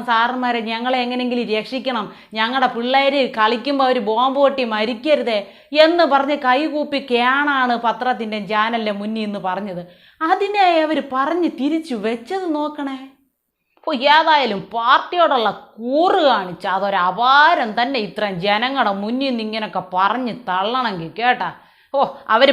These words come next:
പറഞ്ഞാണ് തെറ്റ്, ഈ ചെയ്തത് തെറ്റല്ല. ഒരാൾ മരിച്ചത് എങ്ങനെ? തേങ്ങ പൊട്ടിയാ അങ്ങേര് മരിച്ചത്? ഏ, മരിച്ചത് ബോംബ് പൊട്ടി തന്നെ എന്നുള്ളത് സത്യം തന്നെയല്ല. ഏ, അത് പറഞ്ഞവര് മോശക്കാര്. ഏ,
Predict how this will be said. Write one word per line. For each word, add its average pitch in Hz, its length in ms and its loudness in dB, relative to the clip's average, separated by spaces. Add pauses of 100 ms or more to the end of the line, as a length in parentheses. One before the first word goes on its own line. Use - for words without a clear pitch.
(120)
പറഞ്ഞാണ് 320 720 6
തെറ്റ്, 247 300 2
ഈ 208 160 -4 (100)
ചെയ്തത് 294 540 4
തെറ്റല്ല. 226 380 -2 (360)
ഒരാൾ 285 340 8
മരിച്ചത് 277 440 2
എങ്ങനെ? 262 220 2
തേങ്ങ 294 380 4
പൊട്ടിയാ 277 380 2
അങ്ങേര് 226 300 0
മരിച്ചത്? 208 500 -4 (320)
ഏ, 247 160 2
മരിച്ചത് 269 480 2
ബോംബ് 311 280 4
പൊട്ടി 311 220 2
തന്നെ 294 240 0
എന്നുള്ളത് 285 320 4
സത്യം 277 340 -2
തന്നെയല്ല. 233 300 0 (500)
ഏ, 247 100 0 (160)
അത് 208 180 2 (140)
പറഞ്ഞവര് 294 580 6
മോശക്കാര്. 220 800 -2 (120)
ഏ, 220 120 -4